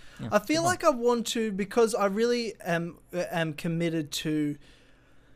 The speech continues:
Speaker 2: when I look at Assassin's Creed, and obviously I have such an Assassin's Creed audience, and I'm now done with Assassin's Creed.
Speaker 1: Mm-hmm.
Speaker 2: Um, it's quite a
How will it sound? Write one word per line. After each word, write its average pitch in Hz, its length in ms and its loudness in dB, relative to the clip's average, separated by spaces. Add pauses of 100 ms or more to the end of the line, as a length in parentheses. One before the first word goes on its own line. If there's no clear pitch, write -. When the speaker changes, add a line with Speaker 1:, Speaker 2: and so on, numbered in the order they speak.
(680)
Speaker 2:
when 190 140 4
I 190 60 6
look 202 220 2
at 220 60 2
Assassin's 185 380 2
Creed, 175 140 0
and 170 100 0
obviously 180 380 0
I 156 80 4
have 151 100 0
such 160 180 -6
an 160 60 -4
Assassin's 147 320 -2
Creed 156 160 -6
audience, 151 400 -4
and 151 80 -4
I'm 151 60 -4
now 151 140 -2
done 147 460 -2
with 147 240 -6
Assassin's 147 500 -8
Creed. 139 460 -14 (360)
Speaker 1:
Mm-hmm. 104 200 -6
Speaker 2:
Um, 135 260 -12 (160)
it's 156 200 -8
quite 190 420 4
a 160 400 2